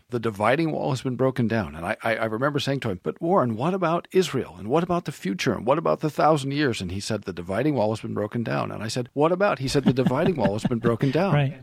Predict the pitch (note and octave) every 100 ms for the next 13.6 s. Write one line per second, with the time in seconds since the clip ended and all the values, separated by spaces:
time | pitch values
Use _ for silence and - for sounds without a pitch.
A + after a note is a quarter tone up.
0 | - C#3 B2+ - C3 C3+ C3+ F3+ D#3+ A2+
1 | A2 A#2+ D3+ - F#2 G#2 G#2+ - A#2 G2+
2 | G2 - _ _ _ - _ _ _ _
3 | - - - A3 A3+ C3+ B2 - A#3 C#3
4 | G#2+ - _ _ _ - - C3+ B2+ D3
5 | C3+ F3+ A3+ G3 E3 D#3 D#3 C#3+ - C#3
6 | A#2 C3+ - C3 A#2+ A#2+ C3+ - - F#2+
7 | G2 B2 A2+ A#2 - - C#3+ E3 F3 -
8 | - E3 D#3 - - D#3+ F3 G3 - -
9 | D3 C#3 C#3+ D#3 - D#3+ B2+ F2 - -
10 | A#2 A#2+ C3 - A2+ - B2 C3 C3 C#3+
11 | - A#2+ B2 - - - A#2 - B2 B2
12 | B2+ F#3+ F3+ F#2 G#2+ B2+ C3 A2 A2 D#3+
13 | E3+ F3+ F3 G#2+ E2 G2